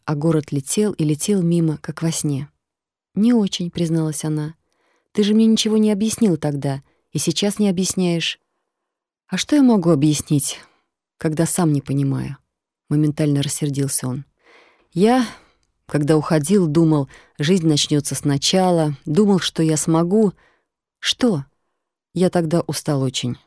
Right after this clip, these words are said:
Он вдруг поднял её руку и поцеловал. "И от тебя устал, и от себя устал.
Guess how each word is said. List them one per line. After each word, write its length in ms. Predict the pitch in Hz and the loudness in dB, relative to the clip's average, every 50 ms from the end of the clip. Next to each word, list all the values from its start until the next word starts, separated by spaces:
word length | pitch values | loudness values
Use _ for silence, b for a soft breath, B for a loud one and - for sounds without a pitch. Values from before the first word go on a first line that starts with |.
| _ _ _ _ _ _ _ _ _ _ _ _ _ B B B B B B B | _ _ _ _ _ _ _ _ _ _ _ _ _ B B B B B B B
Он 140 | 202 208 190 | 2 2 2
вдруг 260 | 165 180 175 - - | 2 2 0 -2 -2
поднял 360 | - - 170 160 156 160 151 | -2 -2 0 2 2 2 2
её 220 | 147 147 151 151 156 | 2 2 2 2 0
руку 320 | 185 208 202 - - 139 | 0 -2 -4 -6 -8 -8
и 140 | - - - | -6 -6 -8
поцеловал. 680 | - 151 - - - 139 135 131 123 127 127 127 135 - _ _ _ _ _ _ _ _ _ _ _ - | -6 -4 -4 -4 -2 -2 -4 -4 -4 -4 -6 -8 -10 -12 _ _ _ _ _ _ _ _ _ _ _ -2
"И 80 | 202 214 | -2 0
от 140 | 202 196 | 0 -2
тебя 360 | - - 170 143 151 147 143 139 | -2 -4 -2 0 0 2 0 0
устал, 440 | 135 - - - 135 131 127 139 - _ _ _ | -2 -6 -6 -6 -6 -6 -6 -8 -12 _ _ _
и 80 | - 214 | 0 0
от 120 | 202 - | 0 0
себя 360 | - - 180 156 160 180 180 165 | 0 -2 -2 0 2 2 2 2
устал. 440 | 151 - - - 147 143 139 135 | 0 -2 -4 -2 -2 -2 -2 -4